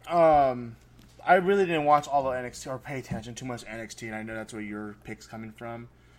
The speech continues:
Um, and after I looked and seen what happened,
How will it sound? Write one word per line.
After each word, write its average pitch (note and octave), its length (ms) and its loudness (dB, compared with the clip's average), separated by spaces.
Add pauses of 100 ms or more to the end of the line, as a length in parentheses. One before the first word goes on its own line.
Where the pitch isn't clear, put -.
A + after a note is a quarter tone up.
(360)
Um, F#2 500 -10 (480)
and A2+ 640 -12 (300)
after C3+ 240 -6
I B2 40 -4
looked B2+ 220 -8
and A2+ 100 -14
seen A2+ 220 -12
what G#2+ 80 -12
happened, A2+ 460 -12